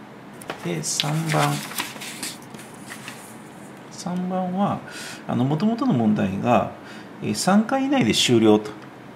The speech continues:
ということは、さっきの問い、括弧一、括弧、だから、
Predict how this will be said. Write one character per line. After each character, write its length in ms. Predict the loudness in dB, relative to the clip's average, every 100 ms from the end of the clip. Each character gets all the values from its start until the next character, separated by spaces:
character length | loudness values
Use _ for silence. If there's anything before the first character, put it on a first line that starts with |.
| -16 -16 -16 -8
と 60 | 0
い 40 |
う 20 | 2
こ 60 |
と 60 | 4
は、 160 | 2 2 -12
さ 140 | 0 0
っ 20 |
き 100 | 4
の 100 | 2
問 420 | 2 4 6 4
い、 60 | 0 -6 -16 -6
括 140 | 2 2 4
弧 160 | 2
一、 220 | 4 2
括 180 | 4 4
弧、 300 | 4 -2 -4 0
だ 100 | -2
か 80 |
ら、 40 | -2